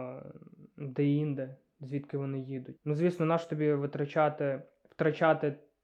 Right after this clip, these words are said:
маржинальність товару, якщо ти вже впевнений, що ця модель працює, цей товар працює, все круто продається.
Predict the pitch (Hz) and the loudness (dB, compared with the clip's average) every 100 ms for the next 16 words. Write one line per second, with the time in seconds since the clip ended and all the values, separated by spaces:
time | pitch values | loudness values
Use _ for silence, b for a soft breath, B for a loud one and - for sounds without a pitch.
0 | _ 160 156 143 151 156 180 170 147 - | _ 0 0 2 2 2 2 0 -4 -4
1 | 147 139 165 208 170 151 - 151 151 139 | -4 0 2 4 4 2 0 -2 0 0
2 | 139 - 156 185 165 147 143 - 147 147 | -4 0 2 4 2 -2 -4 -2 0 2
3 | 147 143 143 143 - 202 185 160 160 151 | 2 2 0 -6 0 2 2 2 -2 -2
4 | 151 151 147 147 147 - 185 156 160 147 | 0 2 0 0 -4 0 0 0 -2 -4
5 | 151 143 139 139 131 131 131 131 _ | -4 -4 -8 -10 -10 -10 -12 -14 _